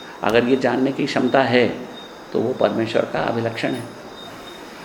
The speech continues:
और शुद्ध प्रमाता ही आत्मविमर्श के कारण परमेश्वर है। ये उसका अंतिम संदेश है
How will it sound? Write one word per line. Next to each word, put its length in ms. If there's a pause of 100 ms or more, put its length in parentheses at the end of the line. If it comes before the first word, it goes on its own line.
(1600)
और 140
शुद्ध 360
प्रमाता 420
ही 160 (160)
आत्मविमर्श 640
के 60
कारण 320
परमेश्वर 500
है। 880
ये 60
उसका 260
अंतिम 360 (480)
संदेश 400
है 120